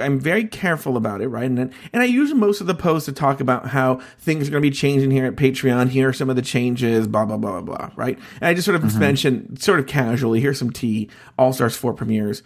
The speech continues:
Speaker 1: you know, December fourteenth, eight P M, V H one, blah, blah, blah, blah." I wake up in the morning <laughs> and the top of the spoiled drag race. Now, let me, before I say anything, let me tell you this.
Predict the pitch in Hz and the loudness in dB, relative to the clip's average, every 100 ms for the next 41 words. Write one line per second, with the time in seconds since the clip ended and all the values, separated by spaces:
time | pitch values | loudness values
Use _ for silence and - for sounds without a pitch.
0 | - - - 127 98 110 - 233 - 175 | -20 -20 -10 -6 -4 -4 2 2 2 -2
1 | - 135 131 143 - 143 127 113 117 117 | 0 0 2 -2 0 2 2 2 0 0
2 | 104 110 107 107 - _ _ - - - | -2 -4 -4 -6 -10 _ _ -6 -4 -4
3 | - - - _ _ _ _ _ _ _ | -6 -8 -10 _ _ _ _ _ _ _
4 | _ _ _ _ _ _ _ _ - - | _ _ _ _ _ _ _ _ -6 0
5 | 208 233 220 180 - - 123 - - - | 2 4 2 -2 -4 -4 -4 -4 -8 -10
6 | - _ _ _ _ _ _ - - - | -12 _ _ _ _ _ _ -8 -6 -8
7 | - - - - - 269 - - - - | 4 4 6 2 2 -4 0 -4 -2 -4
8 | - - _ _ _ _ _ _ _ _ | -2 -8 _ _ _ _ _ _ _ _
9 | - 160 156 139 135 - - - 196 143 | -6 -2 0 -2 -4 -10 -12 -6 -2 -2
10 | - _ - 143 127 131 - - - 156 | -4 _ -2 0 2 0 -2 -8 -4 0
11 | 175 90 156 139 117 123 - - 135 170 | 0 0 -2 0 2 2 -2 -8 -6 0
12 | 208 277 294 226 320 381 269 247 196 147 | 2 4 4 2 2 0 2 2 2 -2
13 | - - 208 202 160 113 - | -10 -2 0 0 -4 -8 -14